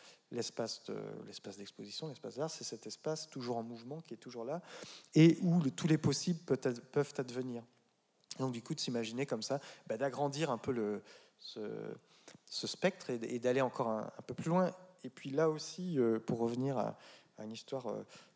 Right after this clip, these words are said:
il y a, il y a quelqu'un qui a écrit sur l'histoire du, euh, du, comment on appelle, hop, hop, je vais y arriver. Euh, pas, <laughs> moi, je vais, je, puis j'y arrive plus, je me suis perdu.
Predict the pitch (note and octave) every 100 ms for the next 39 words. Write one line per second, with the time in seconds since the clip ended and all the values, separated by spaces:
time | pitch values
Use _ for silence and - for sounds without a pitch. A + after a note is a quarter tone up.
0 | - A#2 G#2+ A2 A2 G#2+ - G#2+ A#2 -
1 | C3+ C3 - - - C#3+ A#2 G#2+ A2+ -
2 | B2 A#2 A2 G#2+ G#2+ - A#2 A#2+ B2 B2
3 | A#2 A2+ A2 A2 A2 - G#2 - - A#2
4 | D#3+ E3+ D3+ A#2 A#2 A#2 D#3+ - - -
5 | - - A2 G#2 G#2 G2+ G2+ G2+ G2+ G2+
6 | G2+ G#2+ - - - B2+ A2+ A2 - B2
7 | G2+ C3 - A2+ - - - - - -
8 | G#2 G2 E3 - A#2 - A#2+ G#2